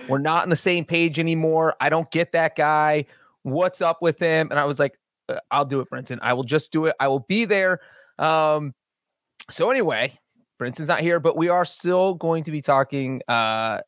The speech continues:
everything that we normally talk about on a day like this with Tyler. And that is, uh, let's look at a few games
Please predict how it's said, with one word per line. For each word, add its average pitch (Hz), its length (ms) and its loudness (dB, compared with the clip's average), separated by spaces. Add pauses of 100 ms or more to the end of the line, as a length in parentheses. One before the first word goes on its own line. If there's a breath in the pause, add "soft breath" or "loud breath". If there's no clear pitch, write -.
(220)
everything 139 440 0
that 139 100 0
we 131 80 0
normally 117 300 -2
talk 120 200 0
about 107 320 -2 (880)
on 123 140 2
a 117 60 -2
day 117 160 0
like 117 160 -2
this 120 200 -6
with 117 120 -8
Tyler. 127 420 2
And 202 140 0
that 262 160 2
is, 254 240 0 (500 soft breath)
uh, 156 260 2
let's 214 220 -2
look 226 160 0
at 226 60 2
a 208 40 0
few 214 220 -2
games 175 380 0